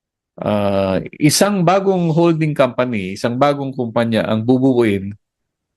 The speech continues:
kung saan sasailalim po ang Nissan at Infiniti, no, sa isang banda, at sa kabila naman ay ang Honda, Acura at ang Honda Motorcycles.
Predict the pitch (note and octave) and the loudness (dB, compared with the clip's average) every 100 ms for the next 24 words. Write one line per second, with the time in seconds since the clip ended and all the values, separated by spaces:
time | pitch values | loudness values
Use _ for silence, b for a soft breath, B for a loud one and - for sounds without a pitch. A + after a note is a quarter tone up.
0 | _ C#3 C3 F3+ B2+ A2 A2+ A#2 b b | _ -2 2 2 2 -2 -4 -10 b b
1 | b - D3+ C#3+ C#3+ C3 C3 B2+ B2+ B2+ | b -6 -2 0 0 0 2 2 0 -6
2 | - A2 A2 A2 A2+ C#3 C#3 C#3 B2+ B2 | -4 -2 -2 -2 0 0 2 2 0 -2
3 | G2 A2 A#2 G#2+ G#2+ B2 C#3+ E3+ A2 C3 | -4 -4 -2 -2 2 2 2 0 0 -2
4 | - _ _ _ G#2+ - G#2 - G#2 A2+ | -6 _ _ _ -12 -6 -6 -2 0 0
5 | C#3 A#2 G#2 C#3+ _ _ _ _ _ _ | 0 0 0 -4 _ _ _ _ _ _
6 | _ _ _ _ _ _ _ _ _ _ | _ _ _ _ _ _ _ _ _ _
7 | A#2 A#2 C3 A#2+ A#2 B2 A#2+ B2 C#3 A2 | -4 -2 -2 -2 -2 0 0 -2 -4 -4
8 | A#2 A2 A2 G#2 G#2 G#2 - C#3+ D#3+ A2 | -4 -2 -2 -2 -4 -4 0 0 0 0
9 | A2 C#3 _ _ _ _ - C3 - C#3 | -2 -4 _ _ _ _ -6 -6 -4 -4
10 | A2+ G#2+ A2 C3 - A#2+ A2 G#2+ A#2 G#2+ | 0 0 -2 -6 -4 -6 -4 0 0 0
11 | G2+ F#2+ F2+ F#2+ F2 F2+ D#2+ G#2 F2+ D#2+ | 0 -2 -4 -4 -2 -2 0 0 0 -2
12 | - - - | -12 -14 -16